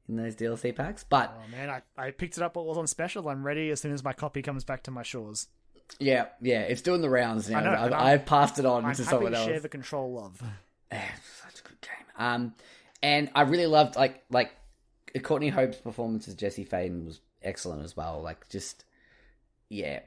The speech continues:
Speaker 1: I, oh, man, yeah, lots of people in that game are really good, but I just, I really liked seeing the progression. There's that, the, um, the last few entries that you get from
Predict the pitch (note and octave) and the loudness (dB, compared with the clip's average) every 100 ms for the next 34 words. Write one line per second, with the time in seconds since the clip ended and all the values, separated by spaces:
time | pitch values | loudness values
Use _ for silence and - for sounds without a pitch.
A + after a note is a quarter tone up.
0 | _ - A#2 A#2+ - - - - A#2+ A2+ | _ -2 2 2 -2 -16 -18 -10 -10 -10
1 | _ - - - A2 - G#2 C3 A#2+ G2+ | _ -20 -18 -6 -4 -2 -2 -2 -2 -6
2 | G2 F2+ F2 F2 D#2+ - F2 - A2 A2+ | -6 -6 -8 -10 -10 -12 -6 -4 -2 -2
3 | B2+ B2 A#2+ C3 C3 B2 A#2+ A2+ - - | -2 -2 0 0 0 2 0 -4 -20 -20
4 | - _ - - C#3+ C#3 B2+ - A#2+ A2 | -20 _ -8 2 4 4 2 0 -2 0
5 | G#2+ A2 G#2 G2+ A#2+ A2+ A2 - - A2 | 0 -2 -2 0 0 2 0 -2 -6 -4
6 | G#2+ - _ _ _ _ _ - G#2+ G#2 | -4 -10 _ _ _ _ _ -6 -2 0
7 | G#2 G2+ G#2+ _ _ - - _ _ _ | 0 -4 -8 _ _ -20 -20 _ _ _
8 | _ _ - C#3+ D3+ D3+ D#3+ A3 - - | _ _ 0 4 6 8 8 8 4 -8
9 | - _ - - C#3+ C3+ C3 C3 - B2+ | -16 _ -14 -2 2 4 2 0 -2 -4
10 | A2+ A#2+ G2 - A2 G#2+ - G#2 - - | -2 -2 -4 -6 -8 -6 -2 -4 -4 -4
11 | G2 F#2+ | -4 -4